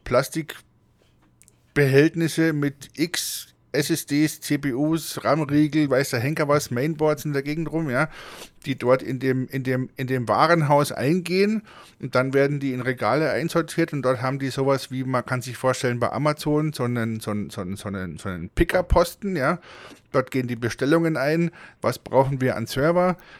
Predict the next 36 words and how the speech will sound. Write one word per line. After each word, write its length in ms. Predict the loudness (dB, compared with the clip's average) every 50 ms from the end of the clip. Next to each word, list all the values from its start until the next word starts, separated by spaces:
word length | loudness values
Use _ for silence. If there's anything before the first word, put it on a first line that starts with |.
| -8
dann 220 | -4 -4 -2 0 2
werden 260 | 2 2 2 0 -4
die 160 | -6 -6 -6
Komponenten 640 | -4 -2 2 2 4 4 4 2 -2 -2 -4 -6 -6
in 140 | -6 -6 -6
Kisten 320 | -4 -6 -4 -4 -6 -6
gepackt 400 | -6 -6 -4 -2 -2 -2 -4 -6
und 240 | -10 -10 -10 -10 -10
ein 80 | -12 -10
Stück 240 | -8 -10 -4 0
weitergeschoben 640 | 2 2 2 2 0 -2 -2 0 0 0 0 0 -2 -6
und 160 | -6 -2 -2
dort 160 | -2 -2 -2
sitzen 340 | -4 -8 -8 -8 -8 -4 -2
dann 300 | -2 -2 -2 -2 -6 -8 _ -20 -20 _ _ _ -20 _ -6
Kollegen 440 | -2 0 0 2 0 0 -2 -4
von 220 | -2 -2 -2 -2 -2
den 340 | -2 -2 -2 -2 -4 -6 -8 -10 -18 -20 -20 -16 -12
jeweiligen, 500 | -6 -2 0 0 0 0 0 0 -2 -2 -2
äh, 220 | 0 0 2 2 2
Abteilungen, 540 | 0 -2 0 2 2 2 2 2 0 -2
die 100 | -4 -4
die 160 | -6 -6 -6 -6
Dinger 220 | -4 -2 -4 -2
zusammenbauen, 500 | 0 0 0 0 2 0 0 0 -2 -4
ja. 240 | -2 -2 -2 -2 -4 -8 -16 -20 -20 -20 -14 -12
Und 120 | -10 -8
dann 140 | -6 -6 -4
werden 240 | -2 -2 -2 -2 -4
die 120 | -8 -8
dort 260 | -2 0 0 0 0 -2
in 100 | -6 -6
einer 260 | -4 -4 -2 -2 -4
Straße 520 | -4 -6 -6 -4 -2 -2 -2 -2 -2 -4
vom 260 | -4 -4 -4 -4 -2
Warenhaus 840 | 0 2 2 2 2 2 0 0 0 0 2 2 2 2 0 -4 -12